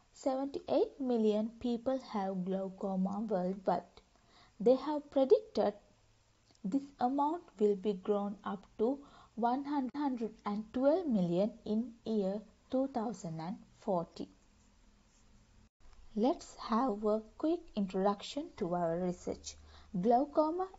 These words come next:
is a fatal worldwide disease that can cause blindness after cataracts for people over forty, sixty years.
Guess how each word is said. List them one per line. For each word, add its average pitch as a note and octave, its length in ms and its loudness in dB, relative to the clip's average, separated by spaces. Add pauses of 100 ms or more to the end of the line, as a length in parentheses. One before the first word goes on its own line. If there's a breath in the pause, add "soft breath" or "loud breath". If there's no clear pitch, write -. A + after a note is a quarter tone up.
(140)
is F#3+ 320 -4
a G3+ 60 -4
fatal B3+ 720 -2 (340 loud breath)
worldwide C4 760 2
disease A#3 460 0 (120)
that F#3+ 280 -4
can A3 220 0
cause G3+ 420 -4
blindness G#3 720 0 (180)
after F#3+ 480 -4 (160)
cataracts A#3+ 640 0 (300)
for G#3 240 2 (120)
people C4+ 600 -2
over F3+ 500 0 (400 loud breath)
forty, B3 540 0 (120)
sixty - 540 -6
years. F#3 380 0